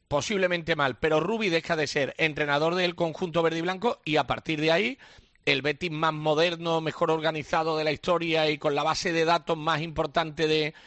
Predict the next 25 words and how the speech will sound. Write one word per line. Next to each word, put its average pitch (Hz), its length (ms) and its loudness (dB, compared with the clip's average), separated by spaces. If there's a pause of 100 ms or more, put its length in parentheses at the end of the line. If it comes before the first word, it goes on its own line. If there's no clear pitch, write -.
(340)
de, 156 220 -4
del 165 200 2
mundo 170 340 -2
mundial, 175 600 0
pues 135 180 -6
nombra 156 460 0
a 151 60 4
Alexis 190 760 -4
de 151 180 -2
primero, 180 520 0 (580)
a 170 140 4
Merino 175 400 -2
de 196 100 2
segundo, 208 640 -2 (640)
a 180 240 2
Tino 233 300 -2
Luis 190 240 0
Cabrera, 131 580 0 (240)
que 135 100 -2
es 135 40 2
una 160 340 -2
persona 160 340 -2
del 156 100 -2
departamento 151 760 -2
técnico, 160 600 -2